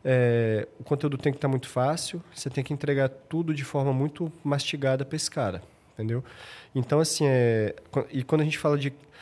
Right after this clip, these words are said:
pô, de crista da onda, a gente tem um framework hoje que a gente vai lançar pro médico, né? É, a gente já tá, assim, quase finalizando esse desenho pra s-, a primeira comunidade já ser lançada em, em janeiro, já tem uma coleção de infoprodutos também pra ser lançada.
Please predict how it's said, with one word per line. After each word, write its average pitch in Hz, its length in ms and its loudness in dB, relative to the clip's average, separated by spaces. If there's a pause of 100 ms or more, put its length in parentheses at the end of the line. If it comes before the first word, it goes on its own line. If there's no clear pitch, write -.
(240)
pô, 131 120 2
de 123 100 0
crista 147 320 -2
da 143 120 4
onda, 160 200 2
a 175 40 -2
gente 175 180 -2
tem 175 100 2
um 160 40 2
framework 151 640 2
hoje 135 220 2
que - 60 -4
a 135 40 -2
gente 131 380 0 (360)
vai 131 260 4
lançar 139 480 2
pro 143 160 -4
médico, 135 480 0
né? 156 280 0
É, 107 380 0 (120)
a 107 60 -4
gente 120 260 -2
já 127 140 2
tá, 123 160 -2
assim, 123 280 -2 (120)
quase 160 340 2
finalizando 135 640 0
esse 139 120 -6
desenho 123 360 0
pra 123 220 0
s-, 110 200 -4
a 117 120 -2
primeira 123 320 0
comunidade 120 500 -2
já 123 80 -2
ser 123 160 -4
lançada 120 400 -2
em, 107 180 -2 (540)
em 123 60 -2
janeiro, 123 440 2
já 131 80 -2
tem 131 140 -2
uma 131 120 0
coleção 131 460 0
de 127 80 0
infoprodutos 123 720 -2
também 120 180 -2
pra 123 100 -6
ser - 120 -4
lançada. 127 580 -2